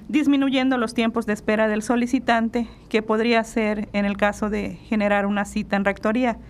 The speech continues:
Sin embargo, eh, quien así lo desee también puede hacer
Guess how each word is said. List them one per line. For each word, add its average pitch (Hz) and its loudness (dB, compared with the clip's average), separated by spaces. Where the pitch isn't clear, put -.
Sin 254 0
embargo, 240 2
eh, 202 0
quien 220 2
así 220 -2
lo 226 2
desee 233 0
también 214 0
puede 202 0
hacer 196 -2